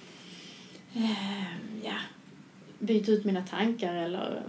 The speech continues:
vara mer medkännande i min ton, hur jag pratar till mig eller så, eller i, i våga börja, liksom, stegvis, eh,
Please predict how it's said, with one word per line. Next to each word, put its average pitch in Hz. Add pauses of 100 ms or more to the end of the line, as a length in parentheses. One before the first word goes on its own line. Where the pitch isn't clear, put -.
(340)
vara 202
mer 180
medkännande 180
i 180
min 185
ton, 220
hur 175
jag 170
pratar 185
till 190
mig 175
eller 180
så, -
eller 190
i, 185
i 190
våga 196
börja, 190
liksom, 190
stegvis, 202
eh, 190